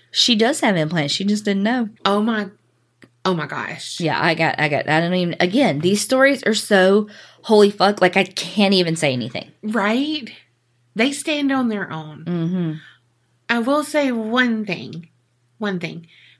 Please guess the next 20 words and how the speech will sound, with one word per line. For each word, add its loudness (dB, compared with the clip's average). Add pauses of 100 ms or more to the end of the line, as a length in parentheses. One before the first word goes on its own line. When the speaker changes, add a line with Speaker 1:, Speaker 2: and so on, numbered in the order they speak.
Speaker 2:
When -2
she -2
said -4
that 0
that 0
was -4
the 0
last -2
time -4
that -6
she -4
saw -2
the -2
lights, -6 (680)
all 2
I 2
could -4
think -2
about 2
was, -2